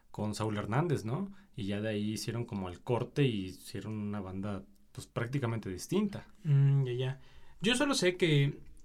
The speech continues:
Speaker 2: que yo conocí lo que es Caifanes por medio de Jaguares, porque yo tenía como unos nueve, diez años cuando conocí la de Te lo pido por favor,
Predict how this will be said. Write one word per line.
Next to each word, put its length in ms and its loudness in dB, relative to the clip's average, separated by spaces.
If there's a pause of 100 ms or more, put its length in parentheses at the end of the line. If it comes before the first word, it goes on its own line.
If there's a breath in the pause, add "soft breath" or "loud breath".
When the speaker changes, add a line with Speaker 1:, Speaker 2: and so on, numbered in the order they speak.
(540)
Speaker 2:
que 840 6
yo 180 4
conocí 680 0 (480)
lo 200 2
que 100 -2
es 60 -2
Caifanes 540 2
por 200 4
medio 240 6
de 100 0
Jaguares, 580 2 (520 soft breath)
porque 880 2 (160)
yo 180 0
tenía 240 2
como 180 0
unos 220 4
nueve, 220 4
diez 200 0
años 320 2
cuando 240 2
conocí 460 2
la 120 6
de 140 6
Te 120 0
lo 120 2
pido 200 2
por 140 -2
favor, 320 4